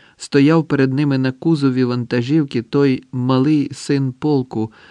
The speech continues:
на прізвисько Паганіні, чорний від засмаги, і грав.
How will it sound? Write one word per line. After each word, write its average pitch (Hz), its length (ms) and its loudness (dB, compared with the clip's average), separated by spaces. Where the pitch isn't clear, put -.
на 127 160 -2
прізвисько 131 600 0
Паганіні, 123 840 -2
чорний 143 500 2
від 117 160 0
засмаги, 127 720 -2
і 143 120 0
грав. 131 580 -6